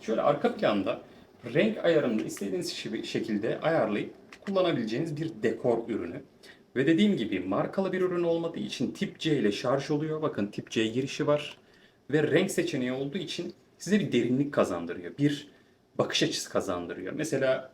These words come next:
çekeceğiniz videonun ambiyansı mavi üzerinedir. Direkt ayarlarsınız. Veya yeşil üzerinedir. Direkt tuşa basıyorsunuz. Değişiyor. Çok kullanışlı bir ürün. Ben arada videolarda kullanıyorum.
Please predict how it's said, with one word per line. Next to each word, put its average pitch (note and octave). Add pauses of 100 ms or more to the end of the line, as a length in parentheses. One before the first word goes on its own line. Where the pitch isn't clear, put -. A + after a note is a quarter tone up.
çekeceğiniz C#3
videonun B2+
ambiyansı B2+ (200)
mavi C3+
üzerinedir. G2 (160)
Direkt F3
ayarlarsınız. B2 (120)
Veya C3+ (160)
yeşil A2
üzerinedir. G#2+ (320)
Direkt - (180)
tuşa -
basıyorsunuz. -
Değişiyor. B2+ (240)
Çok A#3+
kullanışlı F#3
bir C#3+
ürün. C3+
Ben D3+
arada D3+
videolarda D#3
kullanıyorum. D3+